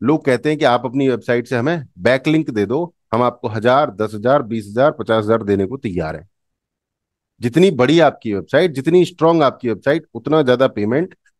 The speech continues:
बैकलिंक का लोग करते हैं। अगली चौथी इनकम है, लोग कहते हैं कि हमने गेस्ट पोस्ट बनाई है, आपकी वेबसाइट पर पब्लिश करना चाहते हैं, इसके लिए भी वो हजार, पांच हजार, बीस हजार पे करते हैं।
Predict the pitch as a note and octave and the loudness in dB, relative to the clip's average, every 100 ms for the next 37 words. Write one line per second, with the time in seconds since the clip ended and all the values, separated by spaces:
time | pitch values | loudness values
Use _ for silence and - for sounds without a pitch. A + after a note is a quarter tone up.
0 | - F2 B2+ C3+ C3 B2+ C3 B2+ A#2+ A#2 | -6 -2 0 0 -2 0 -2 -4 -6 -8
1 | A#2+ - _ _ _ _ _ _ _ _ | -12 -18 _ _ _ _ _ _ _ _
2 | _ _ _ _ _ _ _ _ _ A#2+ | _ _ _ _ _ _ _ _ _ -2
3 | C#3+ F#3 G#3 F3+ D3 D3+ G3 F3+ D3 C3 | 2 0 0 2 2 2 2 4 2 0
4 | A#2+ C3+ E3 D#3 D3 C#3 D3+ D#3+ E3 C3+ | -2 -4 -2 -4 -2 -2 0 -2 0 2
5 | C#3 C#3+ A#2 C3 C3+ _ C3 C#3 A#2 G#2 | 2 0 2 0 0 _ -6 -4 -2 0
6 | G#2+ C#3 - - C3+ - F#3 E3+ D3+ D3+ | 2 0 -2 0 0 0 -2 0 0 0
7 | D3+ C#3+ C#3+ C3+ C3+ C3+ C#3 C3 B2+ A#2+ | -2 -2 -2 -2 -2 -2 0 0 0 -2
8 | C#3 C#3+ - _ _ _ G2+ - C3 C3+ | -4 -8 -10 _ _ _ -8 0 0 2
9 | C#3+ D3 C3 A2+ B2+ - B2 A#2+ A#2+ B2+ | 0 -2 0 2 0 0 -4 -4 -2 -2
10 | A#2 A#2+ A#2 B2 B2 - A#2+ A#2 G#2+ A2+ | -2 -6 -2 0 0 -2 -4 -4 -4 -8